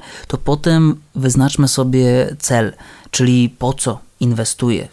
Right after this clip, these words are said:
co jest moim celem na samym końcu, co chcę osiągnąć, a więc też musimy odpowiedzieć sobie na pytania, m,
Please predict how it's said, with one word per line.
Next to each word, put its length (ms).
co 200
jest 240
moim 280
celem 360
na 100
samym 260
końcu, 260
co 240
chcę 420
osiągnąć, 840
a 100
więc 300
też 140
musimy 280
odpowiedzieć 380
sobie 220
na 300
pytania, 540
m, 140